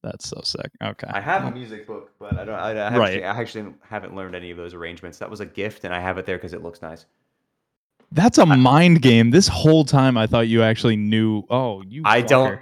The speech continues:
Speaker 1: fucker.
Speaker 2: really
Speaker 1: Okay.
Speaker 2: read sheet music, actually. I'm not too
Speaker 1: No,
Speaker 2: great
Speaker 1: that's
Speaker 2: at it.
Speaker 1: sick.
Speaker 2: I, I mean, I can read it, but I can't read it in real time. People, people will be like, "Hey, sight read this," and I'm looking, and I'm like,
Speaker 1: Mm-hmm.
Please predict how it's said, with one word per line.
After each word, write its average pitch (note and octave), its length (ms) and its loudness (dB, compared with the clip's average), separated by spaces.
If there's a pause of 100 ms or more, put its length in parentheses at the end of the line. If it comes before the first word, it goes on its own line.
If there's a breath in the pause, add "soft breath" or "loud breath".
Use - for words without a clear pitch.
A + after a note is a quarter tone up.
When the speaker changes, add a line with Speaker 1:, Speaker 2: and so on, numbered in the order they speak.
Speaker 1:
fucker. B2+ 140 0
Speaker 2:
really A#2 240 2
Speaker 1:
Okay. A2+ 60 -2
Speaker 2:
read A2 280 -2
sheet A#2+ 240 -2
music, F2 320 -8
actually. F#2+ 460 -2
I'm G2 80 0
not A2 220 0
too B2 80 2
Speaker 1:
No, C#3 120 4
Speaker 2:
great A#2+ 160 4
Speaker 1:
that's F#2 120 -2
Speaker 2:
at F2+ 40 -6
it. - 20 -6 (220)
Speaker 1:
sick. - 20 -20 (840)
Speaker 2:
I, A2+ 120 2
I B2+ 80 0
mean, C3+ 180 0
I G#2 60 2
can D3 360 -2
read G#2 200 -4
it, F#2+ 100 -6
but F#2+ 120 -6
I F2+ 40 -4
can't A2 260 -10
read G#2 220 -10
it G2 100 -8
in F2+ 120 -14
real F2 280 -12
time. E2+ 320 -16
People, F#2 460 -16 (160)
people D3 160 -10
will A2+ 60 -16
be A#2+ 60 -6
like, A2+ 200 -6
"Hey, D3+ 260 -4
sight C3+ 320 -8
read G2+ 160 -10
this," F#2 220 -10
and G2 80 -10
I'm F#2+ 120 -12
looking, G2+ 300 -12
and E2+ 80 -12
I'm E2 80 -16
like, E2 240 -16 (800)
Speaker 1:
Mm-hmm. A#2 240 -8